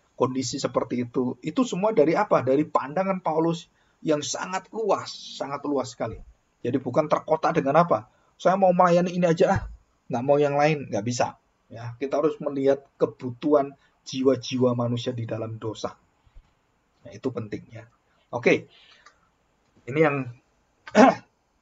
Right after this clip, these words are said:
yang semester yang awal, apa, tengah semester ya. Dan diserahkan mungkin sebelum selesai ini ya,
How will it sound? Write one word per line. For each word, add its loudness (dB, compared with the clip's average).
yang 2
semester 4
yang -2
awal, -4
apa, 0
tengah 0
semester 2
ya. -2
Dan 4
diserahkan 4
mungkin 2
sebelum 2
selesai 6
ini -4
ya, -8